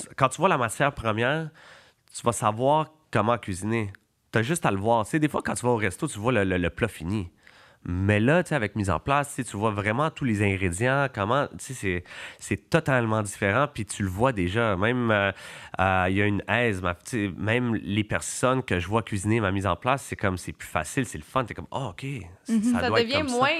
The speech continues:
Speaker 3: intimidant.
Speaker 2: Sûrement.
Speaker 3: Quasiment,
Speaker 1: Exactement,
Speaker 3: tu sais.
Speaker 1: ouais, ouais, c'est, c'est plus, euh, c'est plus humble, c'est, c'est down to earth, puis c'est,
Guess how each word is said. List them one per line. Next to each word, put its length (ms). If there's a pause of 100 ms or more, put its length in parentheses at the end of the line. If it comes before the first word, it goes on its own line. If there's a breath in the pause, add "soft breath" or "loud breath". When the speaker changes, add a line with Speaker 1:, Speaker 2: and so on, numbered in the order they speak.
(180)
Speaker 3:
intimidant. 640 (500)
Speaker 2:
Sûrement. 360
Speaker 3:
Quasiment, 180
Speaker 1:
Exactement, 340
Speaker 3:
tu 60
sais. 0
Speaker 1:
ouais, 180
ouais, 200
c'est, 180
c'est 180
plus, 400
euh, 100
c'est 180
plus 260
humble, 280
c'est, 320
c'est 220
down 240
to 220
earth, 220
puis 100
c'est, 200